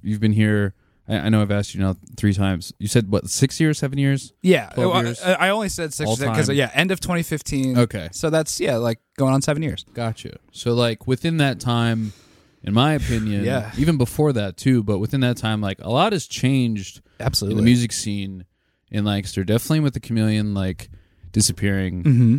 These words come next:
Speaker 1: Uh, you know, that, uh, I mean, I don't wanna say, like, it closing obviously was, like, the final step, but, like,
Speaker 2: Mm-hmm.
Speaker 1: it was kind of already, like, not the same as it was for a while.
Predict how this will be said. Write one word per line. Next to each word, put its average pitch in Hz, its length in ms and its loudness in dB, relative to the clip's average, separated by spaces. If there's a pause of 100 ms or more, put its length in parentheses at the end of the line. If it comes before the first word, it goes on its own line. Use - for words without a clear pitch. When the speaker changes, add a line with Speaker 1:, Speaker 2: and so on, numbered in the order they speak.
(100)
Speaker 1:
Uh, 92 420 -6 (1200)
you 240 100 4
know, 147 200 2 (220)
that, 147 220 2 (760)
uh, 165 160 0 (300)
I 175 40 0
mean, 175 140 2
I 175 40 4
don't 175 80 4
wanna 165 100 2
say, 170 200 2
like, 143 200 -2 (260)
it 147 200 -4
closing 135 680 0
obviously 117 540 0
was, 107 160 2
like, 104 240 -4
the 110 120 4
final 104 600 0 (140)
step, - 540 2 (100)
but, 110 140 0
like, 107 160 4
Speaker 2:
Mm-hmm. 113 60 2
Speaker 1:
it 123 40 4
was 123 100 2
kind 123 200 0
of 113 80 0
already, 107 320 2
like, 98 280 -4
not 98 360 -2 (220)
the 101 100 0
same 101 340 0
as 92 120 0
it 90 120 -2
was 98 480 0 (100)
for 101 260 2
a 92 80 0
while. 85 420 -6